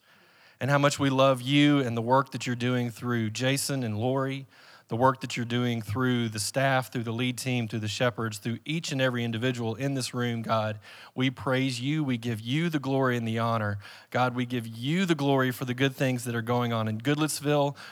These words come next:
for the good things that are gonna happen, for wells that will be dug, uh, because of our efforts here that, that you're working through us. God, we give you all the glory and honor and praise. We never want this to be about us. We want this to be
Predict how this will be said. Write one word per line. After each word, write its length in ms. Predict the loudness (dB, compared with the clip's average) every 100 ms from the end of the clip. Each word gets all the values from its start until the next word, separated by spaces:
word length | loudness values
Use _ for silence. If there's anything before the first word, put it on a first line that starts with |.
| -14
for 100 | -6
the 100 | -2
good 200 | 0 0
things 260 | 0 0 0
that 100 | -2
are 80 | 0
gonna 200 | 0 -2
happen, 540 | 0 0 2 0 -2
for 160 | -2 -6
wells 420 | 0 6 6 6
that 120 | 0 -2
will 120 | -4
be 160 | -4
dug, 500 | 0 2 4 2 0 -6 -12 -20 -18 -4
uh, 220 | -2 0
because 400 | -2 -2 -2 0
of 140 | -2 -2
our 300 | 0 2 2
efforts 320 | 0 -4 -4
here 380 | 0 2 2 0
that, 420 | 0 -2 -4 -6
that 60 |
you're 180 | -4 -4
working 420 | 0 0 0 -4
through 380 | -6 -4 -4 -2
us. 420 | -4 -6 -8 -10 -12 _ _ -16 -16 _ -20 -20 _
God, 200 | 0 2
we 80 | 2
give 220 | 0 2
you 180 | 0 0
all 280 | 6 8 8
the 100 | 4
glory 380 | 0 0 2 0
and 80 |
honor 220 | 0 0 0
and 80 |
praise. 340 | 0 0 0 -2
We 80 | -2
never 260 | -2 0
want 160 | 0 0
this 160 | -2
to 100 | -4
be 120 | -4 -2
about 240 | 0 2
us. 300 | 2 -2 -4
We 40 | -4
want 200 | -4 -6
this 120 | -8
to 100 | -6
be 320 | -4 -2 -4